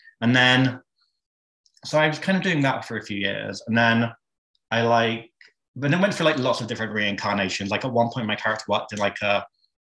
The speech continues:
like, a call center, and it was called, like, Trying or something like that. Like, it went through, like, lots of different stages. Um, then I,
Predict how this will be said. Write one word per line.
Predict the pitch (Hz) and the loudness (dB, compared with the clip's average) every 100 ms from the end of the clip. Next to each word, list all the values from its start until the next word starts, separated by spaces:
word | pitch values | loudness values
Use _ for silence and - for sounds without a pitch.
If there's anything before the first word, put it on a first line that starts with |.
| _ | _
like, | - - | -12 -12
a | |
call | - - 147 135 | -12 -2 0 0
center, | - 139 139 135 143 143 147 147 - | 0 2 2 2 2 4 2 0 -4
and | |
it | 101 | -4
was | 110 - | -8 -12
called, | - 107 107 107 | -4 -2 0 0
like, | 101 95 - - _ _ _ _ _ _ _ _ _ _ | 0 -2 -8 -16 _ _ _ _ _ _ _ _ _ _
Trying | - - 113 117 123 131 131 | -8 0 2 2 2 2 0
or | 120 | -2
something | - 113 131 | -4 -4 -4
like | 113 117 | -4 -2
that. | 120 | 0
Like, | 120 | 0
it | 131 | 0
went | 147 135 | 0 -2
through, | 135 | -4
like, | 120 | -4
lots | 117 120 110 | -6 -6 -6
of | |
different | 104 104 107 | -6 -6 -8
stages. | - 101 95 - 101 - - - - - - _ | -4 -4 -4 -10 -10 -12 -16 -20 -18 -20 -20 _
Um, | 117 117 120 120 _ _ | 6 8 6 0 _ _
then | 113 127 123 131 131 131 - _ - | 0 2 4 4 2 0 -8 _ 2
I, | 117 117 117 120 117 113 | 4 6 4 2 2 0